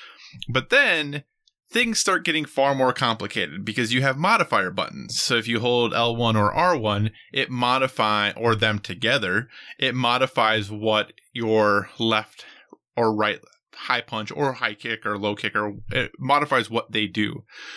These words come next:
So once you start playing the game more and more and you start going against harder fighters, and I'm assuming also once I bump the difficulty level up,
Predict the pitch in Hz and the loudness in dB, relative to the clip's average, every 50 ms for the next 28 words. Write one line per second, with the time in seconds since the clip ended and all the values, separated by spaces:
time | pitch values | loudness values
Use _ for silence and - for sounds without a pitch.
0 | - - - - - - - 180 175 175 170 170 - - 143 147 202 247 240 262 | -16 -14 -14 -14 -8 -4 0 2 4 4 4 2 0 -2 0 0 0 2 2 0
1 | 240 - - 190 - 185 180 170 156 131 139 143 139 135 123 123 127 135 135 127 | 0 0 0 0 0 0 -2 -2 -2 -2 0 0 0 0 0 0 0 0 2 2
2 | 120 117 110 110 110 113 - 113 113 110 - - 131 113 113 123 120 123 123 120 | 2 2 2 4 2 2 2 0 0 0 0 -2 -2 -2 -2 0 0 0 0 0
3 | 120 110 - - 120 120 120 131 123 - - 107 107 107 98 98 101 98 95 - | 0 -2 -2 -2 -2 0 0 -2 -2 -2 -2 0 0 0 2 0 0 0 -2 -4
4 | - - - 113 107 107 107 110 - - - 139 127 127 117 110 107 - - 107 | -6 -6 -4 -4 -4 -4 -4 -4 -4 -4 -2 -2 -2 -2 -2 -2 -4 -6 -4 -2
5 | 123 - - 123 107 113 110 - 117 107 107 113 107 104 - 110 117 147 - - | -2 -2 -2 -2 -2 -2 -2 -2 -2 -2 -2 -2 -4 -4 -4 -4 -4 -4 -4 -4
6 | - 127 110 - 113 98 101 95 98 170 170 92 92 - - | -4 -4 -4 -4 -4 -4 -4 -4 -4 -6 -6 -6 -6 -6 -8